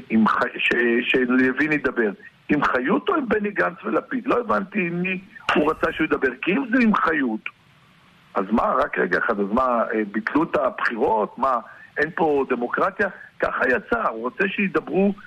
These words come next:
בבית הנשיא, גם לשנות את המגרש, וגם, אה, שידברו שם עם מישהי שהיא לא נבחרה מעולם. זאת אומרת, יש פה משהו מוטרף באירוע של הנשיא,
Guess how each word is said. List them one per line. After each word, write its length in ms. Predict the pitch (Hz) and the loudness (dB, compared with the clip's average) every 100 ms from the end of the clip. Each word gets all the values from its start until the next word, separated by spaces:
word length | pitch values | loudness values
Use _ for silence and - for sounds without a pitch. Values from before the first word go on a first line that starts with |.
| - - | -8 -4
בבית 360 | 131 165 180 | 0 0 0
הנשיא, 520 | 202 185 - - 117 104 | 0 0 -2 -4 -4 0
גם 200 | 131 185 | 0 2
לשנות 460 | 190 - 160 180 | 0 2 0 0
את 60 | 180 - | -2 -2
המגרש, 640 | 139 139 107 107 135 - - - - - | -4 -2 0 2 0 -2 -12 -20 -14 -4
וגם, 480 | 120 151 220 226 214 - - _ - | 0 2 2 2 0 -4 -20 _ 0
אה, 160 | 147 - | 0 0
שידברו 600 | - 147 143 127 190 208 | -2 -2 -2 -2 0 0
שם 260 | - 110 214 202 - - _ - | 2 2 0 -2 -4 -16 _ -4
עם 100 | 165 | 0
מישהי 220 | 214 339 | 2 2
שהיא 200 | - 262 | 0 2
לא 120 | 247 | 2
נבחרה 460 | 254 - 240 233 240 | 0 0 0 2 2
מעולם. 420 | 240 226 233 190 - _ _ _ - | 2 2 0 -2 -8 _ _ _ -6
זאת 80 | 262 | -2
אומרת, 200 | 175 - - | -2 -4 -2
יש 240 | - 202 - | 0 0 0
פה 120 | 233 | 0
משהו 360 | 196 180 - 202 | 2 0 0 -2
מוטרף 600 | 175 135 - 139 156 175 - - - - - | -2 -4 -2 0 2 0 -4 -16 -20 -20 -6
באירוע 420 | - 131 123 151 180 | 0 0 2 0 0
של 200 | - 127 | 0 0
הנשיא, 540 | 113 113 - 170 180 | 0 -4 -4 0 0